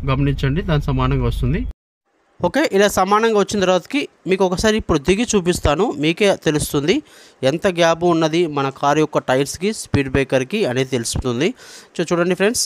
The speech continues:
ఇక్కడ ఒక రెండు ఫీట్లు, రెండు, రెండున్నర ఫీట్లు అయితే గ్యాప్ అయితే ఉంటుంది. So, ఇలా తెలుసుకోవడం వల్ల మనం ఈజీగా అక్కడి నుంచి మనం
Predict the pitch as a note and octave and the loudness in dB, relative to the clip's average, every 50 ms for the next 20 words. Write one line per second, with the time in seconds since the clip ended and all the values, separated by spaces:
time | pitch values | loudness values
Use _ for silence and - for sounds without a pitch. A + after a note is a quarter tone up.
0 | G#3 - - F3+ F#3+ B3+ E4+ - - _ _ _ _ _ - E3+ E3 - E3+ D#3+ | -4 -2 0 2 2 2 0 -4 -12 _ _ _ _ _ -4 -4 -2 0 0 0
1 | E3 - - - D3+ E3+ F3+ G3 G#3 G#3+ - F#3 D#3+ C#3 - C3+ A2+ G2+ A#2+ C3+ | 0 0 -2 -2 -2 0 0 0 0 0 0 0 -2 -2 -2 -4 -4 0 0 0
2 | C3+ C#3+ D#3+ G3 G#3+ F#3+ E3+ E3 D#3+ D3+ D3+ D3 D3 C#3+ D3+ D#3 D#3 - D#3+ D3 | 2 4 4 2 4 4 2 2 2 2 2 2 2 0 0 -2 -2 0 -2 -2
3 | - - A#3+ E4 D#4 _ _ _ - - D3 D#3 D3+ D3 C#3+ D3 D#3 A3 F#3 D3 | -2 -4 -6 -6 -8 _ _ _ -6 -2 0 2 2 2 0 0 0 0 -2 -2
4 | - B2+ A2 G#2 G#2+ _ _ _ _ _ _ _ - - A3 G#3+ G3+ G#3 G#3+ G3+ | -4 -6 -8 -8 -10 _ _ _ _ _ _ _ -2 2 2 4 4 2 2 0
5 | G3 F#3+ F3+ - - G#3 G#3 G3+ F#3 E3+ D#3 D#3 F#3+ B3 B3+ G#3+ G#3 G#3 G#3 G#3 | 0 -2 -4 -2 0 0 2 2 2 0 0 2 0 0 0 0 0 0 0 0
6 | F3+ F#3+ G3 F#3 G3 G#3+ F3+ G#3 B3 E4 D#4 - - - - _ - - D#3+ - | 0 0 0 0 -2 0 0 0 0 -2 -4 -10 -20 -20 -20 _ -4 -4 -2 -2
7 | - A3+ A#3 A#3+ A3+ - A3+ G#3+ G#3 A#3 | -2 -2 0 0 -2 0 0 2 2 2